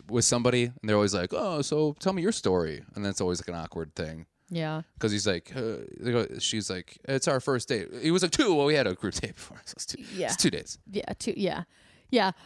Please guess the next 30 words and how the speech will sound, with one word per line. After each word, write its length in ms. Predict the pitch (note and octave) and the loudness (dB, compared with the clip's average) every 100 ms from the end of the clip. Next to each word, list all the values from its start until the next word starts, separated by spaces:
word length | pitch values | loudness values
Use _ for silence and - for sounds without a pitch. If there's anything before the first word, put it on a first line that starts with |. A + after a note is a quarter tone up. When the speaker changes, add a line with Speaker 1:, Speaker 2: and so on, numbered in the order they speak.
| - | -2
Speaker 2:
Yeah, 160 | E4+ E4+ | 4 6
Speaker 1:
she's 120 | D#3 | 8
like, 100 | C3+ | 6
Speaker 2:
let's 60 | C3+ | 6
Speaker 1:
"Whatever, 320 | C#3+ C3 G#2 | 8 8 6
Jason." 420 | G2 F#2 F#2+ C3 | 2 2 2 -2
He 40 | B2+ | -2
goes, 100 | A#2 | -2
"That's 160 | C3+ | 0
not 140 | B3 B3 | 2 4
me." 360 | D4 D4+ - A3+ | 6 6 6 6
Speaker 2:
<laughs> 840 | - - - - D#4 - D4 - | 6 4 4 4 4 4 0 0
I 80 | C4 | -2
know. 220 | C4+ E4+ D#4+ | 2 6 6
I, 160 | C4 - C4+ D4+ | 4 0 -8 2
you, 180 | G4+ F4 | 2 6
one 200 | G4+ G4+ | 6 6
of 60 | |
the 100 | E4+ | 8
other 140 | C#4+ A3 | 6 6
Speaker 1:
You 60 | - G#3+ | 6 6
remember 140 | B3 B3+ | 8 8
Speaker 2:
Trumps. 40 | B3 | 8
Speaker 1:
his 120 | A3 | 6
name 200 | A#3+ F#3 | 4 4
now? 460 | E3+ A#3+ F4+ E4 C#4 - | 4 8 10 8 8 4
Speaker 2:
<laughs> 40 | B3 B3 - D4 - A#4 - - C5+ _ - - _ _ _ E4 F4+ F4 E4+ - | 2 2 2 0 0 -4 -4 -8 -12 _ -18 -18 _ _ _ -2 -2 -2 -4 0
Oh, 160 | - C4+ | 4 8
you 180 | A#3 G#3+ | 8 8
guys. 420 | G3+ F3 F3 | 6 6 6